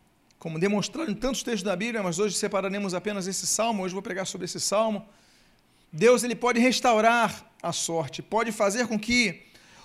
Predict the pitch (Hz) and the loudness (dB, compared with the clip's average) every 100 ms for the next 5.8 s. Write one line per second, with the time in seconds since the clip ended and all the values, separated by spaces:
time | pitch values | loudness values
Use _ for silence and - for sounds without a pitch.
0 | - 220 226 - 240 247 202 214 - - | -2 2 2 2 2 2 0 -2 -4 8
1 | 320 294 254 - 262 269 285 285 - _ | 10 10 6 -2 -2 2 2 2 -4 _
2 | _ _ _ _ 247 233 247 160 175 269 | _ _ _ _ 0 4 4 4 6 6
3 | 277 269 226 233 233 294 - 214 240 226 | 6 4 0 -2 -4 -4 -4 -2 -2 -2
4 | - 220 226 233 208 170 233 208 226 - | 0 0 2 0 0 -2 -4 -2 -2 0
5 | - 294 277 165 226 180 151 135 | 0 2 0 0 -6 -4 -4 -6